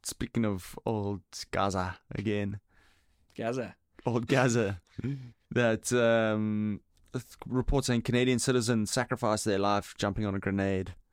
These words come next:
Speaker 1: to save their fiancé.
Speaker 2: This is the kind of shit you run down.
Speaker 1: Right, but so this is the, this is the thing though. This is what was interesting about it to me. Is that it, so it makes news in Vancouver,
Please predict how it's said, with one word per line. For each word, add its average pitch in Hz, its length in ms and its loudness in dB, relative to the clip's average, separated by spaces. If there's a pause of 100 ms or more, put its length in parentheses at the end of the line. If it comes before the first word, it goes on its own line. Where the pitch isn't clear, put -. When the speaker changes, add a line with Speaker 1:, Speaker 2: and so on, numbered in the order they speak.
(560)
Speaker 1:
to - 140 -4
save 98 240 0
their 101 120 -2
fiancé. 101 600 -6 (760)
Speaker 2:
This 330 120 -2
is 349 60 -4
the 359 80 0
kind 359 200 0
of 311 60 0
shit 330 180 -4
you 330 180 -2
run 285 220 0
down. 127 380 0 (1200)
Speaker 1:
Right, 139 400 2
but 135 180 2
so 147 120 2
this 151 160 2
is 160 80 2
the, 151 120 2
this 147 280 0
is 180 100 0
the 160 80 2
thing 160 220 2
though. 90 340 0
This 127 160 0
is 139 60 0
what 135 140 4
was 123 120 2
interesting 120 340 -2
about 104 200 0
it 101 60 -6
to 101 100 -4
me. 92 180 -2 (460)
Is - 80 -4
that 127 280 4
it, 135 140 0
so 156 200 2
it 120 60 0
makes 160 220 2
news 151 240 2
in 135 80 2
Vancouver, 131 760 0